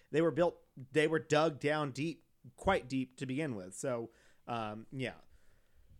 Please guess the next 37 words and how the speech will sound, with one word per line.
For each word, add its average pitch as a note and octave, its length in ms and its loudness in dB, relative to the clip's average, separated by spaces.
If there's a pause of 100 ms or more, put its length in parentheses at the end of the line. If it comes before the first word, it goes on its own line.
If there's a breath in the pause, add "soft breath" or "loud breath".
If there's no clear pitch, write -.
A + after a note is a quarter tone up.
(120)
Um, E3 340 0 (100)
th-, C#3 120 -10
also, F#3+ 260 -6 (300)
I D3+ 100 -4
love G3 140 -6
the C4+ 80 -14
fact E3+ 240 -10
that - 140 -8 (160)
Houston E3+ 360 -8
was C3+ 140 -6
supposed E3 320 -4
to - 60 -20
be C3+ 180 -6
our B2+ 120 -6
capital, C#3 420 -6
but C3+ 180 -8
everyone C#3 260 -6
kept C#3+ 160 -10
on C#3 80 -8
getting B2 320 -8 (140)
yellow B2 300 -6
fever. B2+ 460 -6
<laughs> - 60 -12 (920 soft breath)
So - 120 -10
they D#3 80 2
were D3 100 -2
like, C3+ 200 -4 (100)
"Okay, D#3+ 240 -6
we C3+ 120 -8
can't F#3+ 180 -8
have F3 160 -6
all D#3+ 40 -8
these C3+ 200 -8
mosquitoes, G#2+ 500 -10 (100)
so - 240 -14
let's B2+ 240 -12
leave." G2+ 280 -12